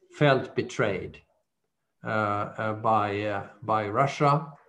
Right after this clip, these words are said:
in, uh, and by Belarus, not least, who, who violated the Astana Agreement just a few weeks after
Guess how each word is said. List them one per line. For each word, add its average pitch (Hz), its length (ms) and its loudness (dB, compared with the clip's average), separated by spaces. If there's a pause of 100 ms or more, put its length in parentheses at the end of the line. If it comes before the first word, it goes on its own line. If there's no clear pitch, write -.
(220)
in, 107 340 -4
uh, 101 280 -4
and 135 240 4
by 101 160 2
Belarus, 110 1000 4
not 101 260 -6
least, - 420 2
who, 104 280 -6
who 110 200 -8
violated 117 640 2
the 104 100 -4
Astana 107 560 2
Agreement 101 460 0
just 107 280 -2
a 104 60 -6
few 107 260 0
weeks 101 340 -2
after 127 680 2